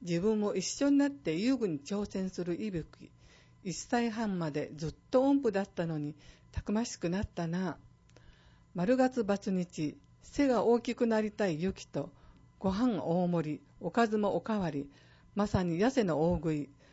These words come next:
それにつられて、あきほもいぶきもよく食べる。炊飯器が空っぽなんてことも。お母さん、ご飯の作りがいがあります。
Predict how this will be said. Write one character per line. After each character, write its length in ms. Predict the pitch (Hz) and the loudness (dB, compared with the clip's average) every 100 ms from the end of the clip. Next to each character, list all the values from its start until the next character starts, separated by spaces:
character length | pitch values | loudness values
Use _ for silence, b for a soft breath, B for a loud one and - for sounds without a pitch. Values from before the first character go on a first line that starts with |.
| b | b
そ 200 | - - | -6 2
れ 120 | 226 | 6
に 160 | 254 254 | 6 4
つ 140 | 254 | 2
ら 100 | 240 | 2
れ 140 | 226 175 | 2 0
て、 220 | 151 135 - - | -2 -6 -12 -6
あ 120 | - | -4
き 160 | 226 220 | -2 -2
ほ 180 | 190 170 | 0 0
も 160 | 156 | 0
い 180 | 151 240 | 0 -2
ぶ 120 | 240 | -2
き 100 | 214 | -2
も 140 | 170 147 | -2 0
よ 160 | 214 | 0
く 120 | 226 202 | 0 -4
食 120 | 170 | -4
べ 120 | 165 | -4
る。 180 | 156 139 - b b b b - | -4 -6 -12 b b b b -20
炊 380 | - - 262 | -12 2 4
飯 260 | 254 254 220 | 6 4 0
器 160 | - 165 | -2 -2
が 120 | 160 | -2
空 260 | 180 185 | -2 -2
っ 60 | 220 - | -2 0
ぽ 120 | 233 | 0
な 160 | 220 208 | 2 0
ん 60 | |
て 160 | - 151 | -2 -4
こ 120 | 160 | -2
と 160 | - 165 | -2 -2
も。 220 | 135 - _ b b b b - | -4 -6 _ b b b b -12
お 100 | 190 | -6
母 260 | - 202 | 0 0
さ 160 | 190 165 | 0 -2
ん、 100 | 151 | 0
ご 100 | 175 | 0
飯 200 | 220 277 | 4 4
の 160 | 214 | 2
作 260 | 160 - 240 | -2 -4 0
り 100 | 233 | 2
が 160 | 226 220 | 4 2
い 80 | |
が 140 | 208 202 | 2 0
あ 40 | |
り 120 | 190 | 0
ま 160 | 185 | 0
す。 80 | 175 | -2